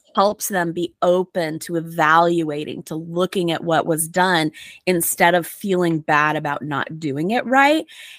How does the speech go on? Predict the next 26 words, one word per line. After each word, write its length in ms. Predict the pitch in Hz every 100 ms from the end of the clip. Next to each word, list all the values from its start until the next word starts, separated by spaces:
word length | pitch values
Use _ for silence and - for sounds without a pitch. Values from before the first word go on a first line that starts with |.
| -
And 180 | 196 180
s-, 180 | - -
and 280 | 226 190 180
we 180 | 190 226
don't 220 | 233 202
mean 440 | 170 170 170 233 320
to, 300 | - 381 370 _
to 180 | - 320
do 200 | 349 359
it 180 | 403 - _ -
that 240 | 370 359 349
way, 240 | 359 370
but 280 | 262 240 190 _ _ _ -
a 60 |
lot 340 | 190 180 185 208
of 80 | 202
times 320 | 190 170 175
we 160 | 175
just 260 | 175 185 -
are 120 | 170
in 260 | - 165 165
the 140 | 165
technicality 880 | - - 170 - 170 - 160 170 165
of 100 | 151
the 80 | 139
skill. 500 | - 214 208 -